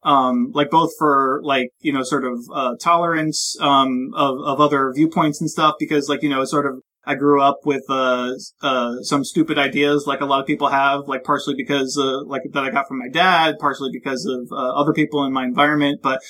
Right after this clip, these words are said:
you know, it's like he sort of set me straight on certain things and, um, made me realize that, you know, uh, uh, you know, you have to have an open mind about all these things, and, uh, also just sort of broaden my horizons in terms of, uh, like, music and, uh,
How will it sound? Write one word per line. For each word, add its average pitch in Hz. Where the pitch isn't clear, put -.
you 151
know, 143
it's 139
like 143
he 160
sort 156
of 135
set 147
me 139
straight 139
on 131
certain 143
things 131
and, 127
um, 127
made 143
me 139
realize 131
that, 131
you 147
know, 123
uh, 127
uh, -
you 170
know, 147
you 139
have 139
to 143
have 139
an 135
open 127
mind 131
about 131
all 127
these 127
things, 131
and, 127
uh, 127
also 175
just 143
sort 151
of 139
broaden 143
my 131
horizons 127
in 135
terms 127
of, 123
uh, 131
like, 131
music 139
and, 123
uh, -